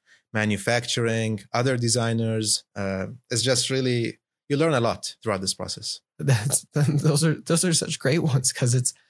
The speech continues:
Speaker 2: it's like one of those things that you take for granted. Like, do you, where do the laces go, and do you even need laces, and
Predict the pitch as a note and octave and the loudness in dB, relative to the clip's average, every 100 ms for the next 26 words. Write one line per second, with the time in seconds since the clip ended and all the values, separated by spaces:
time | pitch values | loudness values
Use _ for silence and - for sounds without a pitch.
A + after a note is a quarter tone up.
0 | _ - D3+ C#3 C#3+ D3 C3+ C#3 C3 B2+ | _ -6 -2 2 2 2 4 4 4 2
1 | - - D#3+ F3+ - E3+ D#3+ F#3 D#3 E3 | -2 0 2 2 0 0 0 0 0 0
2 | E3 A#2+ G#2 G2+ A#2+ C#3 - _ _ _ | 2 0 0 -2 -4 -4 -10 _ _ _
3 | _ _ A#2 C3 C#3 C3+ C3 B2+ B2+ C3+ | _ _ 2 4 4 4 6 4 2 0
4 | A#2+ B2 C3+ A#2+ A#2+ A2+ A#2 A2+ A2+ B2 | 0 2 2 2 2 2 2 2 0 -2
5 | B2+ A2+ A2+ - C#3 B2 A#2 | -2 0 2 0 0 0 -2